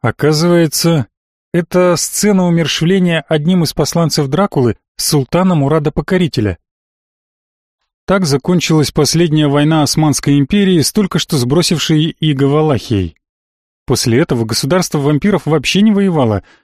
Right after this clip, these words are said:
Мирским владыкам хватило яркого примера Мурада и двух его сыновей. Был еще венгерский король, пытавшийся склонить своего соправителя-австрийца на аннексию Валахии,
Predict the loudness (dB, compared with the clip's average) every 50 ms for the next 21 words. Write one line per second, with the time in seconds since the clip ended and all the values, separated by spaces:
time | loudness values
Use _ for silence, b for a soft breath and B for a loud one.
0 | b b _ _ _ -2 0 0 0 -2 -2 -2 0 2 0 0 0 0 0 0
1 | -2 -2 -2 0 -2 -2 0 0 2 2 2 2 0 0 0 0 -2 0 0 0
2 | 0 0 2 0 2 2 2 2 2 2 2 2 2 2 0 0 0 _ -4 -2
3 | 0 0 0 -2 -2 -2 -4 -2 -2 -2 -2 0 0 0 0 2 0 0 -2 -2
4 | -6 _ _ _ _ _ _ _ _ _ _ _ _ _ _ _ _ _ _ -2
5 | 0 2 2 2 0 0 0 0 0 0 2 0 0 2 0 0 0 -2 -4 -6
6 | -4 -2 0 0 2 0 0 0 -2 0 0 0 -2 0 -2 -2 -2 -2 -2 -4
7 | -2 0 0 2 0 0 0 0 0 2 2 2 2 2 0 -2 -4 -2 -2 0
8 | 0 0 0 0 0 2 2 0 0 -2 -4 -2 -2 -2 -2 0 -2 -2 -2 -2
9 | -4 -4 -2 0 0 2 2 2 2 0 0 -2 -2 -2 0 0 2 2 2 2
10 | 2 0 0 -2 -2 -2 -2 -2